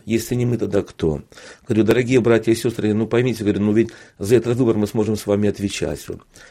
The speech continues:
И, конечно же, потому что сейчас, вот, ну, представьте, за украинский флаг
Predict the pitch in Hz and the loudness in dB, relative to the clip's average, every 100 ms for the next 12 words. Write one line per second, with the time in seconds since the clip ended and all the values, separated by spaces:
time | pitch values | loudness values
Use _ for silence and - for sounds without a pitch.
0 | _ 110 110 107 107 127 120 117 101 104 | _ 0 2 4 2 4 2 2 2 2
1 | 92 - - _ - 123 120 113 113 117 | 0 -4 -20 _ -6 -2 -2 -2 -4 0
2 | 131 110 95 104 104 107 110 101 - 90 | 0 0 0 -2 0 0 4 4 2 -6
3 | - - - 101 127 117 127 120 117 - | -6 -20 -10 0 2 2 2 2 -2 -2
4 | 117 113 104 - - 120 120 110 | 2 4 2 -4 -2 0 0 -4